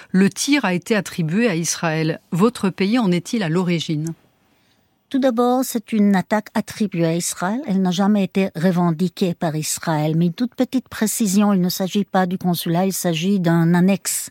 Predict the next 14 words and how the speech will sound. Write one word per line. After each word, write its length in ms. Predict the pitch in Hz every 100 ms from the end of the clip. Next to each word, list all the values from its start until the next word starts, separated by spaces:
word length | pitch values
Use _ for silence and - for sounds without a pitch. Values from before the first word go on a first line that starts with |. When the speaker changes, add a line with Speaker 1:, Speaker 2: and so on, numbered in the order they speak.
| _
Speaker 1:
D'une 220 | 160 175
annexe. 400 | 208 190 175 -
Speaker 2:
D'une 160 | 175 180
annexe. 380 | 180 185 214 160
Speaker 1:
De 80 | 170
l'ambassade. 500 | 175 185 196 180 180
Speaker 2:
Et 680 | 185 185 180 180 180 185 - 180
qui 100 | -
n'est 160 | 208 208
pas, 400 | - 220 214 - -
euh, 880 | 180 175 170 160 160 160 160 156 165
sous 180 | - 214
l'agide 300 | 185 160 180
diplomatique. 720 | 175 185 170 160 - 240